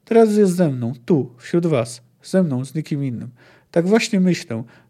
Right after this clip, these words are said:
myśląc wciąż o niej, nieustannie myśląc o niej, czując zapach jej perfum, ciepło jej ciała. A wy udławcie się zawiścią". Czarodziejka mocno ścisnęła mu przed ramię, przytuliła się lekko do jego boku. "Dziękuję",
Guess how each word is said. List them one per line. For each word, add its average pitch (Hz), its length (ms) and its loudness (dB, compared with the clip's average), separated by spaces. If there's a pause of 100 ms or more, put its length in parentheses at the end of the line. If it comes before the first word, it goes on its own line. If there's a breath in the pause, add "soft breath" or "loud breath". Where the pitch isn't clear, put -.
myśląc 180 360 0
wciąż 170 280 0
o 190 100 2
niej, 175 180 0
nieustannie 165 520 0
myśląc 156 360 -4
o 165 80 0
niej, 156 200 -2
czując 156 360 -4
zapach 151 260 0
jej 139 160 0
perfum, 147 420 0
ciepło 139 300 -2
jej 131 120 -2
ciała. 120 400 -6 (1000 soft breath)
A 202 100 4
wy 311 160 6
udławcie 190 460 6
się 165 180 0
zawiścią". 131 580 0 (400 soft breath)
Czarodziejka 233 520 2
mocno 190 280 -2
ścisnęła 170 420 0
mu 151 80 -4
przed 151 260 0
ramię, 151 220 0
przytuliła 147 480 0
się 143 200 -2
lekko 139 320 -2
do 131 100 0
jego 123 220 2
boku. 113 360 -6 (400 soft breath)
"Dziękuję", 202 520 2